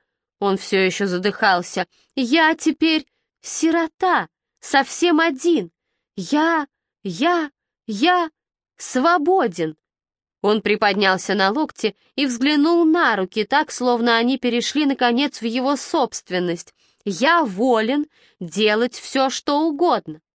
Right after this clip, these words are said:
Могу покинуть город зависти, разбить очки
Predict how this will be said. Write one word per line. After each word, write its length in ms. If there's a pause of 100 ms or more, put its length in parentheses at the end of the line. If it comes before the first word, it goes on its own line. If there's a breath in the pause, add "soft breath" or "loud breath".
(360)
Могу 440
покинуть 640
город 400
зависти, 760 (280)
разбить 640
очки 640